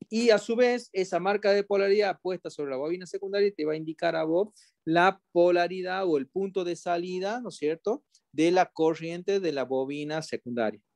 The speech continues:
A su vez, esos puntos, ya cuando ha-, ya vamos a hacer un ejercicio, ¿no es cierto? Pero por lo pronto, también, ¿qué me indican esas marcas de polaridad en una representación esquemática de esto del transformador ideal?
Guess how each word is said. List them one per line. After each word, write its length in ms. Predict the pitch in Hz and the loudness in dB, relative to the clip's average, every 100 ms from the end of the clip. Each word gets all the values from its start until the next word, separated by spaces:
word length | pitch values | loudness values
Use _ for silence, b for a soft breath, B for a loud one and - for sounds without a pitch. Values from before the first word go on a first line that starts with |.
| _ _ _ _ _ _ _ - B B B B | _ _ _ _ _ _ _ -20 B B B B
A 120 | 208 | 4
su 180 | 202 240 | 8 10
vez, 300 | 240 220 147 | 10 10 10
esos 320 | 175 180 180 | 8 6 4
puntos, 680 | 190 208 214 196 214 247 - _ | 8 10 10 10 8 6 -2 _
ya 240 | 131 147 151 | -2 -2 0
cuando 280 | 151 143 | -2 0
ha-, 120 | 147 147 | 0 2
ya 180 | 185 | 4
vamos 180 | 214 180 | 4 2
a 40 | 180 | -6
hacer 160 | 190 | -6
un 80 | 165 | -6
ejercicio, 480 | 160 185 170 160 - | -6 -6 -6 -8 -8
¿no 80 | 117 | -8
es 60 | |
cierto? 360 | - 147 180 226 b b _ | -2 -2 -2 -8 b b _
Pero 180 | 151 147 | 4 6
por 140 | 143 | 4
lo 100 | 143 | 4
pronto, 380 | 190 202 160 135 | 4 2 0 -6
también, 340 | 160 175 190 | -4 -2 -2
¿qué 140 | 190 233 | 0 0
me 80 | |
indican 340 | 202 190 196 165 | 0 -2 -4 -6
esas 240 | 147 131 | -6 -8
marcas 320 | 135 175 156 | -6 -4 -2
de 120 | 139 131 | -2 -2
polaridad 540 | 143 147 156 170 185 | -2 0 0 0 0
en 80 | 170 | -2
una 100 | 135 | -8
representación 840 | - - 143 151 147 139 165 156 | -16 -16 -14 -10 -6 -6 -6 -6
esquemática 600 | 143 156 170 175 135 123 | -8 -8 -4 -4 -4 -4
de 120 | 127 | -4
esto 180 | 139 139 | -4 -4
del 160 | 123 110 | -6 -8
transformador 460 | 127 127 139 143 | -12 -12 -8 -4
ideal? 320 | 147 196 156 | 0 2 2